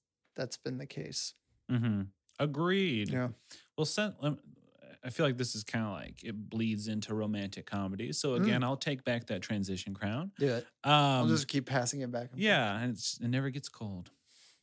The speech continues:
Speaker 2: until we die.
Speaker 1: It never gets old.
Speaker 2: Yeah. <gasps> Ooh, are we gonna start rapping again? Um, in romantic comedies, I hate, and I hate this in other movies too, but it's, it's rampant in,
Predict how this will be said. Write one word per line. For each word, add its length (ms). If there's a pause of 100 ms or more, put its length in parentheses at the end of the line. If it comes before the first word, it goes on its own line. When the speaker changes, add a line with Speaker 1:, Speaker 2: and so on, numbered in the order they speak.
(100)
Speaker 2:
until 200
we 100
die. 400 (240)
Speaker 1:
It 80
never 180
gets 220
old. 340
Speaker 2:
Yeah. 300 (160)
<gasps> 0 (400)
Ooh, 200
are 40
we 100
gonna 140
start 260
rapping 320
again? 260 (300)
Um, 640 (540)
in 100
romantic 460
comedies, 480
I 420
hate, 640
and 100
I 60
hate 160
this 160
in 80
other 140
movies 320
too, 200
but 140
it's, 400
it's 320
rampant 760 (240)
in, 420